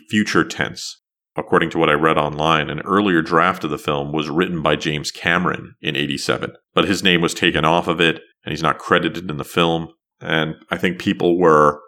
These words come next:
hooked on the idea because they could look at other projects that had been out there that weren't just science fiction, but something like the T V series and movie Heat of the Night,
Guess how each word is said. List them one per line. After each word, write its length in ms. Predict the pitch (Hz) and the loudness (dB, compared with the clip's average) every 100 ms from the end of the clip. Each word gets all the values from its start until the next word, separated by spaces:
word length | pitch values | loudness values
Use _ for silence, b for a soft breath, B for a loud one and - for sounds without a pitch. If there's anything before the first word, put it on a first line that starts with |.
| _ | _
hooked 300 | - 127 - | 2 2 2
on 140 | 82 78 | 2 2
the 120 | 76 | 0
idea 320 | 73 - 71 | 0 0 -2
because 580 | 73 80 87 76 73 - _ - | -2 -2 2 2 0 -6 _ -2
they 140 | 95 | 0
could 180 | 90 101 | 2 0
look 300 | 87 95 95 | 0 0 2
at 160 | 90 80 | 0 2
other 520 | 80 85 80 76 73 - | 2 4 4 2 0 -8
projects 640 | - 90 85 85 73 - | -2 4 4 4 0 0
that 140 | - 87 | -4 -6
had 120 | 78 | -6
been 140 | 76 | -2
out 240 | 78 80 78 | 2 0 2
there 320 | 78 71 - _ - | 0 0 -2 _ -2
that 140 | 85 | 0
weren't 240 | 95 98 90 | 4 4 4
just 400 | 85 78 - - _ _ | 2 0 -4 -12 _ _
science 260 | - 85 - | 0 0 4
fiction, 480 | 113 - - 65 - - | 2 2 -2 -6 -8 -6
but 120 | - | 0
something 340 | 101 90 85 | 2 2 0
like 300 | 82 78 73 | 2 2 0
the 80 | - | -4
T 140 | - | 0
V 120 | 82 80 | 0 0
series 560 | - 76 76 76 - - _ _ | 0 0 0 -2 -6 -10 _ _
and 160 | 80 78 | -6 -2
movie 300 | 80 80 78 | 0 2 0
Heat 280 | - 95 | 0 0
of 100 | 85 | 2
the 80 | 82 | 0
Night, 380 | 78 85 73 - | 2 2 0 -4